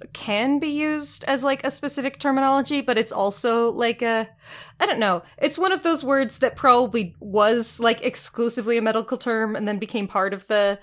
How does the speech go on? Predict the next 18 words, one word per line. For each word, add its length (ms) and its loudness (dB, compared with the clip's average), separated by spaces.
common 280 6
culture 420 2
in 160 2
a 40 4
way 160 4
that, 140 0
that 100 -2
was 160 2
bad 560 4
and 260 2
then 380 4
became 340 2
so 300 8
overused 800 0
that 140 4
it 80 0
became, 640 2
like, 540 0